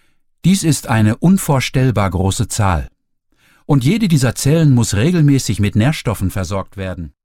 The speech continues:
F F H-Gebiete in Baden-Württemberg. Schatzkisten der Natur, Juwelen des Landes. Flora, Fauna, Habitatgebiete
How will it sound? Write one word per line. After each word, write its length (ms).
F 180
F 220
H-Gebiete 640
in 260
Baden-Württemberg. 1040
Schatzkisten 800
der 120
Natur, 540
Juwelen 680
des 180
Landes. 560
Flora, 520
Fauna, 520
Habitatgebiete 1040